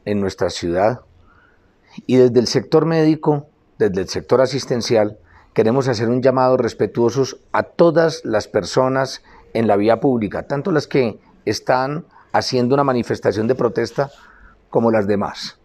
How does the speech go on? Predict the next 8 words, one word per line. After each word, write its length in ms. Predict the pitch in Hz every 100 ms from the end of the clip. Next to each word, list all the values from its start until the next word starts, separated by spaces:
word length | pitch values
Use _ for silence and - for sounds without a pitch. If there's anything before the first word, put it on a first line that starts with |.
| _ _ _ _ _ - - - -
El 160 | 127
permitir 640 | - 139 131 127 151 156 151
el 120 | 160
paso 360 | 147 165 135 113
del 140 | 98
personal 500 | 101 104 117 107 117
de 100 | 123
salud 340 | - 104 101